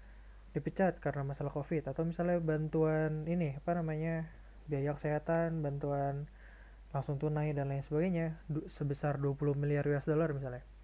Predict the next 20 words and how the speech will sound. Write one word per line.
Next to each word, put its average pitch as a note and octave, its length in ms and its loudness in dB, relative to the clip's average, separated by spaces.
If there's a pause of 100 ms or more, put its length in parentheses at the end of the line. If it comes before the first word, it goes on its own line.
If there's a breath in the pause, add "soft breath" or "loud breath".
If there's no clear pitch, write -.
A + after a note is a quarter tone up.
(840 loud breath)
Yang D3 160 2
akan D3+ 160 2
terjadi G3 240 4
pada F#3 160 8
perekonomian, D3 720 2 (120)
selain D#3+ 400 4
G-nya D3 360 6
itu D3+ 160 0
naik C#3+ 320 0
dua C#3+ 160 0
puluh C#3+ 160 0
miliar, F#3+ 480 2 (320 loud breath)
yang C#3 160 -2
akan C#3+ 120 0
terjadi D3+ 360 2
adalah D#3 240 4 (480 loud breath)
konsumsi F3+ 560 2
naik, F#3+ 320 2 (720)
gitu C#3+ 160 -4
kan. C#3 240 -4